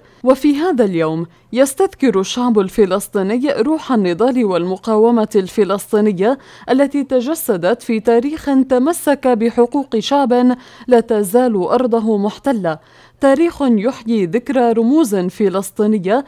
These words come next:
تشعل لهيب الغضب والتمسك بالأرض والقضية.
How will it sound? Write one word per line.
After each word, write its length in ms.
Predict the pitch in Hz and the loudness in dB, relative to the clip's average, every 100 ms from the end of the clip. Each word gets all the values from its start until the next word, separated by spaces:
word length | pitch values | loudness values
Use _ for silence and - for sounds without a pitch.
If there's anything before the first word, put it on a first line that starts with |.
| - - - | -10 -18 -4
تشعل 580 | 339 - 285 254 226 185 | -4 -2 -4 0 2 0
لهيب 360 | 196 226 190 | 0 -2 0
الغضب 680 | 185 170 185 247 226 202 196 | 0 -2 -4 -2 0 0 -2
والتمسك 800 | 160 247 - 294 277 - 277 - | -2 -4 -4 -4 -4 -4 -8 -2
بالأرض 680 | 226 175 170 151 - 240 185 | -2 0 -2 -4 -2 -2 -2
والقضية. 880 | 175 175 233 247 240 190 165 156 | -2 0 -2 -4 -6 -4 -4 -6